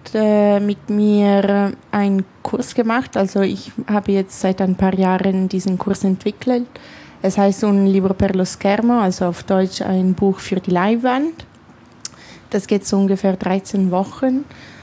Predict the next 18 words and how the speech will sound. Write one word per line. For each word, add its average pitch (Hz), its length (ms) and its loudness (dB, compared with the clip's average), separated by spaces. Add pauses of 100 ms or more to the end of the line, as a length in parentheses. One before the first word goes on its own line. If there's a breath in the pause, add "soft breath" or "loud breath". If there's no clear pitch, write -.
(300 loud breath)
äh, 185 380 0
außerhalb 185 560 -2
der 196 120 4
Schule. 226 520 2 (720 loud breath)
Dann 202 240 2
nehmen 208 560 2
wir 208 280 4
mit, 202 340 0 (320)
äh, 190 680 2 (120)
Experten 233 880 -6
ein 196 220 0
Buch, 226 400 2
das - 600 -6
wirklich - 720 -2 (100)
über 190 540 -2
schwierige 208 500 -4
Themen, 220 480 0
über 190 420 0